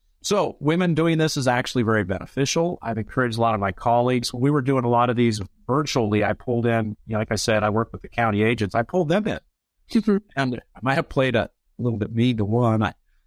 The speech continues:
Speaker 1: I got a volunteer to, "I'll do this whole thing virtually in Molly." And then I said, "Oh, look, I'm busy. You're gonna have to do it."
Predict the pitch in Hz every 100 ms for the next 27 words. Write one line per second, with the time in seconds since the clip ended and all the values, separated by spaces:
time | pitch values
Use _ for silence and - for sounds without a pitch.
0 | - 139 151 139 127 151 143 160 151 127
1 | 151 143 135 - 156 - 147 139 120 139
2 | - 135 120 123 143 139 123 123 127 120
3 | 127 170 175 175 - 147 151 156 120 131
4 | 147 143 - 135 139 -